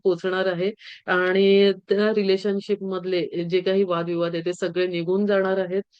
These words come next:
आणि तुम्ही एका नात्यामधला नवीन रंग पाहणार आहात की येस, हाच आपला पार्टनर आहे, हीच आपली पार्टनर आहे का, ह्यांच्यामध्ये एवढं काही छान होतं आणि आपल्याला त्याचा आतापर्यंत पत्ताच नव्हता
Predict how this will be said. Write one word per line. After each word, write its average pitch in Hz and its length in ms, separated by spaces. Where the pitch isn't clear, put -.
आणि 202 260
तुम्ही 240 340
एका 220 360
नात्यामधला 214 640
नवीन 208 380
रंग 202 320
पाहणार 185 380
आहात 156 260
की 220 300
येस, 262 360
हाच 214 340
आपला 240 200
पार्टनर 214 440
आहे, 214 140
हीच 202 220
आपली 208 240
पार्टनर 196 440
आहे 202 120
का, 202 120
ह्यांच्यामध्ये 196 640
एवढं 190 300
काही 233 220
छान 202 180
होतं 196 460
आणि 196 260
आपल्याला 208 420
त्याचा 214 500
आतापर्यंत 208 600
पत्ताच 208 560
नव्हता 180 400